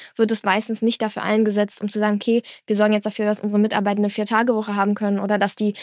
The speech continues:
mehr emotionale Arbeit machen können, sondern es wird so eingesetzt, dass die einfach mehr schaffen und wir mehr Leute da rein, äh, noch ins Pflegeheim bekommen, so Beispiel jetzt. Ähm, und das finde ich, also ich,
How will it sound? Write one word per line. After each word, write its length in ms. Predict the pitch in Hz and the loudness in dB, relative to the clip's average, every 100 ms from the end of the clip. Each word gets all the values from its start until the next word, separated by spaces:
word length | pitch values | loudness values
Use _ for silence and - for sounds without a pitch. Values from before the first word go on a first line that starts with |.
| - | -4
mehr 180 | 214 214 | 0 4
emotionale 540 | 220 226 220 214 196 | 4 2 2 0 2
Arbeit 260 | 190 214 240 | 2 2 2
machen 220 | 226 226 | 0 -4
können, 340 | 208 214 208 285 - - | -4 -2 -2 -4 -12 -12
sondern 300 | - 208 220 | 0 2 4
es 140 | 208 | 2
wird 140 | 208 214 - - | -2 -4 -6 -6
so 140 | 214 | -2
eingesetzt, 500 | 208 185 214 208 202 | 0 2 2 0 -2
dass 140 | 202 196 | -6 -4
die 260 | 220 220 | 0 2
einfach 360 | - 202 202 - | 2 0 -4 -2
mehr 240 | 208 226 | 2 4
schaffen 340 | 214 240 233 190 | 4 0 -2 -4
und 160 | 196 | -2
wir 80 | 202 | 2
mehr 160 | 202 208 | 4 4
Leute 240 | 208 226 | 4 0
da 120 | 214 | 0
rein, 260 | 202 196 196 _ _ - | 0 0 0 _ _ -6
äh, 180 | - 202 | -2 0
noch 160 | 208 | 0
ins 120 | 202 | 0
Pflegeheim 460 | - 214 208 202 190 | 0 0 2 2 0
bekommen, 320 | 190 202 190 | -2 -2 0
so 160 | 185 196 | 2 2
Beispiel 380 | 185 180 - 175 | 2 -2 -4 -6
jetzt. 260 | 180 - - - - _ | -8 -10 -20 -20 -20 _
Ähm, 540 | - 202 196 190 190 196 _ _ _ | -2 0 2 0 -2 -6 _ _ _
und 160 | - 214 | -2 2
das 180 | 269 - | 2 2
finde 180 | 214 202 | 0 0
ich, 100 | - | 0
also 160 | 208 | 0
ich, 140 | 214 | -2